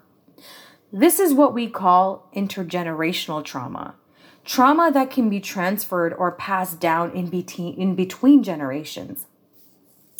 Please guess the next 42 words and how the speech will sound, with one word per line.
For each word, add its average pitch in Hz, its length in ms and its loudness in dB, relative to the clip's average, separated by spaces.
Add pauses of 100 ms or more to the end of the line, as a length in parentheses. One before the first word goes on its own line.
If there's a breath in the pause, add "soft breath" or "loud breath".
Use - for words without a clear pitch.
(420 loud breath)
Now, 262 300 4
I'm 277 220 4
not 440 400 -2
placing 226 420 0
the 214 80 4
blame 196 380 0
on 190 140 2
our 180 100 2
parents 180 480 -2
or 170 140 -2
ancestors. 160 760 -2
I, - 200 -8 (340 loud breath)
I'm 254 520 4
really 233 300 -2
not 202 200 -2
trying 190 160 -8
to 170 80 -6
do 180 180 -6
that, 208 200 4
and 185 140 -4
that 196 160 -2 (440)
isn't 233 380 2
my 160 180 -4
goal. 113 440 -6 (640 soft breath)
But 233 100 2
I 233 140 4
do 269 320 6
think 214 640 -6
it's 202 180 -4
an 214 100 -2
important 196 600 -2
concept 202 520 -2
or 175 60 -2
pattern 226 640 2
that 175 240 0
we 180 100 -6
need 226 300 0
to 202 80 -4
acknowledge 160 500 -2
when 160 120 -6
talking 160 380 -6
about 147 400 0